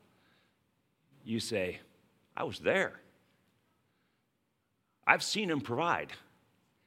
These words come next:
I've, I've seen bills I didn't know how were gonna get paid, and the Lord provided a way for them to be paid. I've seen, I,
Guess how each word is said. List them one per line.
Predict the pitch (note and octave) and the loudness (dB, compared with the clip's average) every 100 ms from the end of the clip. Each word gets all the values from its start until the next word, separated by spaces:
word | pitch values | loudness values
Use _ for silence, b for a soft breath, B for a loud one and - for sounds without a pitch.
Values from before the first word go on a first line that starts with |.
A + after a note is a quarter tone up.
| _ _ _ _ _ - | _ _ _ _ _ 0
I've, | C#3+ - - | 0 0 -4
I've | D3 D3+ | -2 0
seen | - - A3 G3+ | 0 0 0 0
bills | A2 A#2+ G#2+ F#2+ | 0 2 2 0
I | G2 | 0
didn't | G#2+ G2 | 0 0
know | G#2 | 0
how | F#2 A2 | 0 2
were | F#2+ F2+ | 0 0
gonna | F#2+ F2+ | -2 0
get | F2+ - | -2 -2
paid, | G2 F#2 E2 - - _ _ | -2 -2 -4 -10 -20 _ _
and | A2+ G2+ F#2 - - | -6 -6 -6 -12 -8
the | A2 | -6
Lord | G2+ A#2 A2 | 0 0 0
provided | - F#2+ G#2 G#2+ F#2 | -4 -2 0 0 -2
a | |
way | F#2+ F#2+ | -2 -2
for | F2+ G2 | -4 -6
them | F#2 E2+ | -6 -6
to | |
be | D#2+ | -10
paid. | D#2+ - D#2+ C#2+ B B B B B B | -12 -8 -8 -8 B B B B B B
I've | - D#3 B2+ | 0 0 0
seen, | - - A3 B3 F3 - B B B B _ _ _ | -4 -2 2 2 2 -2 B B B B _ _ _
I, | C3 | -6